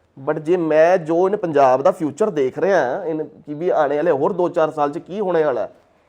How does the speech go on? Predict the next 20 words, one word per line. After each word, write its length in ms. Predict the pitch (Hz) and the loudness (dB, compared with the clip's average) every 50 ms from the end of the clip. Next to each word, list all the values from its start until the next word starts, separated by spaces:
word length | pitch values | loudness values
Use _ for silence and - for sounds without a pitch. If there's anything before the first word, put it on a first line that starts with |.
| _ _ _ _ _ _ _ _ _ _ _ - | _ _ _ _ _ _ _ _ _ _ _ 0
ਸਰੇਆਮ 720 | 165 135 160 175 170 175 - 151 160 156 170 175 165 - - 143 | 2 2 4 4 2 2 2 2 2 2 2 0 -4 -10 -10 -8
ਲੁੱਟ 280 | 151 160 160 156 160 | -4 -4 -4 -4 -4
ਖੋਹ 100 | - 156 | -4 -2
ਹੋਊਗੀ, 320 | 156 160 151 147 151 185 185 | -2 -2 -2 -4 -6 -8 -6
ਸਰੇਆਮ 360 | - 160 151 156 165 170 156 | -4 0 0 2 0 0 -2
ਹੋਰ 180 | 131 165 196 | -2 -2 -2
ਗੋਲੀਆਂ 260 | 185 190 175 170 165 143 | 0 -2 0 0 -2 -2
ਚੱਲੂਗੀਆਂ, 400 | - 135 123 120 117 123 135 - 160 | -4 -6 -8 -8 -6 -6 -6 -6 -6
ਉਹਨੂੰ 180 | 160 202 220 | -6 -6 -6
ਠੱਲ 180 | - 190 180 175 | -4 -4 -4 -2
ਪਾਉਣਾ 220 | 160 160 151 151 | -2 -2 -2 -2
ਹੈ 100 | 160 175 - - _ _ _ _ _ _ - | -4 -6 -8 -14 _ _ _ _ _ _ -6
ਤਾਂ 120 | 170 190 202 | -2 -2 -2
ਐਨਕਾਊਂਟਰ 420 | 202 190 185 185 170 165 165 165 | -2 0 0 0 0 0 -2 -4
ਇੱਕ 140 | 170 170 170 | -4 -4 -4
ਦੋ 160 | 160 165 160 | -4 -2 0
ਦਾ 80 | 160 160 | 0 0
ਕਰਨਾ 300 | 160 147 139 143 156 156 | 0 -2 -2 -2 -2 -2
ਪੈਣਾ 220 | 151 160 160 165 | -2 -2 -2 -2
ਹੈ 240 | 165 170 170 - | -2 -4 -6 -12